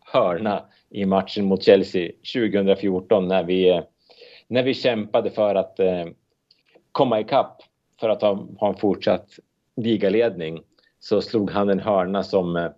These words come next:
ja, som är det som han helt enkelt, eh, är ihågkommen för i Liverpool.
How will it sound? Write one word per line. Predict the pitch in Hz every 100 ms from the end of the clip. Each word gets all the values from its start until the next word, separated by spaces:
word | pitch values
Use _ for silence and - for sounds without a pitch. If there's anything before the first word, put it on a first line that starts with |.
| _ _ _ _ _ _ _ _ _ _
ja, | 160 98
som | - 135
är | 117
det | 113
som | -
han | 101 107 117
helt | 104 107 107
enkelt, | 98 98 98 87 87 _
eh, | 104 87 87 92 - _
är | 110
ihågkommen | 110 98 - 110 113
för | 101
i | 87
Liverpool. | 98 98 - 82